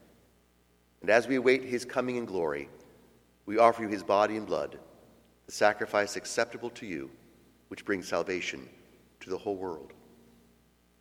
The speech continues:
Look, O Lord, upon the sacrifice which you, you yourself have provided for your church, and grant,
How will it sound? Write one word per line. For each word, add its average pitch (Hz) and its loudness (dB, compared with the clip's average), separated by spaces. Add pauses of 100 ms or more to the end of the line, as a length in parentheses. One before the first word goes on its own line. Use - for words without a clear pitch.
(360)
Look, 117 0
O 131 8
Lord, 120 8
upon 117 6
the 113 0
sacrifice 113 0
which - -10
you, 101 -2 (220)
you 113 -2
yourself 107 0
have 98 -10
provided 95 0
for 95 -14
your 95 -2
church, - -8 (880)
and 104 -2
grant, 95 4